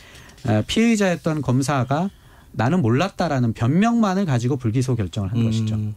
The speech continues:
Speaker 2: 유성 씨한테는 두 가지 여쭤봐야 될 것 같아요. 첫 번째는 왜 이런 무리한 수사를 처음에 했을까?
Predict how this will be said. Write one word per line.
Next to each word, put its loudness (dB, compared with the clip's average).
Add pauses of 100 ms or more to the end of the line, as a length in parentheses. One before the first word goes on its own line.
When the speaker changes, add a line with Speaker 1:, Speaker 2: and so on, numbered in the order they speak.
(560)
Speaker 2:
유성 2
씨한테는 0
두 -6
가지 0
여쭤봐야 0
될 -2
것 -6
같아요. -6
첫 -8
번째는 0 (440)
왜 2
이런 -2
무리한 0
수사를 -2
처음에 0
했을까? -2